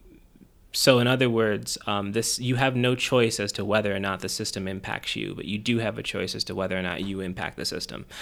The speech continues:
And, um, y-, again, when I, when I, when I look at, um, people who, um,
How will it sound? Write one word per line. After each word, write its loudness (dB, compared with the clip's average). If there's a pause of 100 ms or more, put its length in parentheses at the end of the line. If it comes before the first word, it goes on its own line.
(340)
And, 2
um, -4 (640)
y-, -8 (100)
again, 2 (120)
when 0
I, 2
when -2
I, -2
when -2
I 0
look -4
at, -2 (280)
um, -4 (3000)
people 4
who, 0 (1040)
um, -6